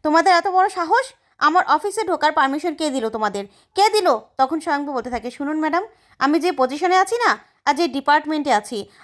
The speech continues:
আমাদের কারো পারমিশন লাগে না, যেখানে সেখানে আমরা যখন তখন চলে যেতে পারি।" তখন দিব্যা বলতে থাকে,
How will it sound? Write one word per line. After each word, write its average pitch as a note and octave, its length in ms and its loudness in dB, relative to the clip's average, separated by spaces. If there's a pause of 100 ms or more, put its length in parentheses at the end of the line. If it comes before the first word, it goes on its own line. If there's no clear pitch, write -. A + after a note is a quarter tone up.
আমাদের F#4 420 2
কারো D4+ 220 2
পারমিশন C#4 420 -2
লাগে G#3+ 240 -2
না, G#3 120 -4
যেখানে F#4 360 -4
সেখানে F#4+ 260 -2
আমরা F4+ 160 0
যখন C4+ 260 0
তখন C#4 200 -6
চলে A#3+ 200 -4
যেতে G#3 180 -8
পারি।" G3+ 260 -6 (240)
তখন D#4+ 240 2
দিব্যা D#4 280 0
বলতে A3+ 180 -2
থাকে, G#3+ 280 -6